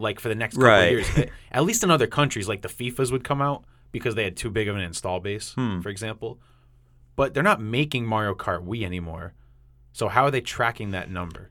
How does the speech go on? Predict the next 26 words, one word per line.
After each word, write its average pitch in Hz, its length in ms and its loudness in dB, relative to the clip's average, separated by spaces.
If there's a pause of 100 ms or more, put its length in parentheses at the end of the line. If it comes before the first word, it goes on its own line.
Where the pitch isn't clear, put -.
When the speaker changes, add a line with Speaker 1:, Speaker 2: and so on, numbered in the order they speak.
(120)
Speaker 2:
Well, 139 300 -4 (220)
Speaker 1:
Or 185 80 8
Speaker 2:
oh, 185 60 12
Speaker 1:
is 143 60 6
it, - 20 6
Speaker 2:
I 147 60 6
mean, 175 120 6
Speaker 1:
is 156 60 0
Speaker 2:
well, 180 100 6
Speaker 1:
it 175 40 2
GameStop 120 500 -2 (440)
or 143 100 -4
something? 151 460 -6
Speaker 2:
No, 165 360 6
I, 123 220 6
I - 40 2
bet - 160 2
they're 85 100 -4
still 73 220 -8
<laughs> - 80 -14
producing - 460 -10
it. 95 140 -10 (300)
Speaker 1:
You 107 100 -10
think? 180 180 2
Speaker 2:
And, 208 100 4
like, 190 240 4